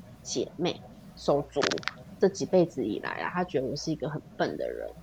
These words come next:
她觉得我不会保护自己，所以她就是一直在身边守护我。我就说：“那为什么她不走？”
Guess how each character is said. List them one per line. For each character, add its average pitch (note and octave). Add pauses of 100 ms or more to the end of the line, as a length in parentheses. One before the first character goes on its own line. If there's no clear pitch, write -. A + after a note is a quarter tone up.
她 F3
觉 -
得 E3
我 D3
不 -
会 E3+
保 -
护 D#3+
自 D#3
己， - (420)
所 -
以 E3+ (840)
她 E3
就 D#3+
是 D#3
一 E3
直 D#3
在 D3+
身 D3
边 C#3+
守 - (120)
护 C3 (100)
我。 - (280)
我 D3+
就 G3+
说 F#3
：“那 F3
为 F3+
什 F#3+
么 - (760)
她 E3 (100)
不 D#3+ (240)
走？” -